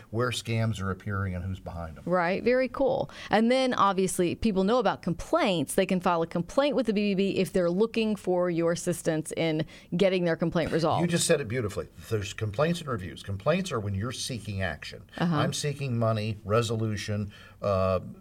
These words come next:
Speaker 1: I'm seeking something tangible. Reviews are, "I just wanna give my opinion."
Speaker 2: Okay.
Speaker 1: And we, and, and they blend. When
Speaker 2: Mm-hmm.
Speaker 1: we look at 'em, sometimes we're like, "That's really not a review. You're seeking something. You need to file it over here." Or we'll get a review that goes, uh, you know, "I need this." Well, well, it's a complaint.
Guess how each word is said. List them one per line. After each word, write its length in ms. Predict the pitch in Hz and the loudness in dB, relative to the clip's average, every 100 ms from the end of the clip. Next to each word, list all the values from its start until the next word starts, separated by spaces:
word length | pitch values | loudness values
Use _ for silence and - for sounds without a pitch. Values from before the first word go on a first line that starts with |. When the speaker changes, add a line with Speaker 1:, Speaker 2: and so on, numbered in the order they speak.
| - - | -16 -4
Speaker 1:
I'm 140 | 117 123 | -2 0
seeking 340 | 175 170 123 | -2 -2 -2
something 340 | - 120 113 | -2 0 -2
tangible. 400 | 95 107 95 73 - - - - - | -2 -2 -2 -8 -16 -20 -20 -20 -6
Reviews 640 | 104 101 98 170 208 139 | -2 0 0 0 0 2
are, 200 | 107 92 | 4 4
"I 120 | 101 | 0
just 180 | 135 147 | -2 -6
wanna 160 | 143 104 | -4 -4
give 160 | 98 | -4
my 160 | 90 85 | -4 -6
opinion." 380 | - 90 71 - - - - - | -8 -10 -10 -14 -20 -20 -10 -8
Speaker 2:
Okay. 380 | 156 160 165 190 - - - | -4 -2 -2 -4 -10 -20 -6
Speaker 1:
And 160 | 113 120 | -2 0
we, 160 | 160 | 0
and, 220 | 175 - 131 | 0 -2 -2
and 180 | 127 | -2
they 80 | 139 | 0
blend. 380 | 120 117 76 - - - - | 0 0 -2 -8 -20 -14 -4
When 120 | 175 | 0
Speaker 2:
Mm-hmm. 180 | 180 - | 2 2
Speaker 1:
we 80 | - | 2
look 220 | 147 - | 2 2
at 60 | 107 | 0
'em, 80 | |
sometimes 340 | 104 127 120 92 | 0 0 0 0
we're 100 | 95 | 0
like, 140 | 92 | 0
"That's 260 | 104 98 101 | 0 0 0
really 280 | 113 117 110 | 0 0 2
not 260 | 98 95 | 0 -2
a 60 | 101 | -4
review. 480 | 90 85 73 64 57 - - - | -6 -6 -8 -12 -14 -20 -16 -8
You're 100 | 95 | -6
seeking 400 | - 110 - 76 | -4 -6 -8 -12
something. 380 | - 67 - 85 | -10 -10 -10 -8
You 80 | |
need 140 | 95 85 | -6 -8
to 40 | |
file 320 | - 95 107 | -4 0 2
it 60 | 110 | 0
over 200 | 107 104 | -2 -4
here." 220 | 90 78 - - - | -6 -8 -12 -18 0
Or 100 | 117 | 2
we'll 100 | 113 | 2
get 140 | 113 110 | 2 2
a 40 | |
review 280 | 101 95 120 | 0 -2 -4
that 100 | 101 | -4
goes, 420 | 92 90 87 - - - - - | -2 -2 -2 -6 -12 -20 -10 -2
uh, 320 | 95 87 90 | 0 2 0
you 80 | 104 | -2
know, 80 | - | -2
"I 120 | 113 | 0
need 180 | 131 110 | -2 0
this." 340 | 117 98 - | 0 0 -4
Well, 220 | 113 95 | -8 -6
well, 160 | - 95 | -4 -4
it's 140 | 98 | -4
a 40 | - | -4
complaint. 420 | 110 98 92 | -4 0 -2